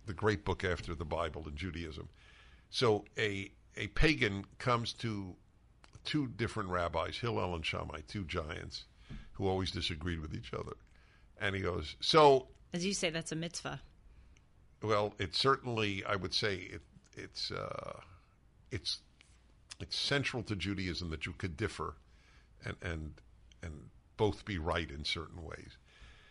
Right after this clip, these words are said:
Speaker 1: "Elu ve'elu divrei Elohim chaim," they're both speaking the words of the living God. That's the motto. It's a beautiful motto.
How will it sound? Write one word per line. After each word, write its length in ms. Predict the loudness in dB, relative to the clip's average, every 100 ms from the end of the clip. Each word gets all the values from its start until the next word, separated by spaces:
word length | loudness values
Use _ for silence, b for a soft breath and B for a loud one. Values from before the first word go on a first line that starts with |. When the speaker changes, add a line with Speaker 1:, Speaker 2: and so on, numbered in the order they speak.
| b 0
Speaker 1:
"Elu 280 | 0 2 2
ve'elu 340 | 2 2 0
divrei 340 | -2 -2 2 2
Elohim 280 | 4 0 0
chaim," 360 | -2 -2 0
they're 120 | -2
both 360 | 2 4 4 2
speaking 460 | -4 -4 -4 -2 -2
the 80 |
words 280 | 2 2 2
of 80 | 0
the 80 | 0
living 340 | -2 -2 -2
God. 280 | -2 -4 -4
That's 260 | -4 -4 -4
the 100 | -4
motto. 440 | -2 0 -2 -4
It's 100 | -6
a 60 | -6
beautiful 400 | -4 -4 -4 -4
motto. 340 | -4 -6 -10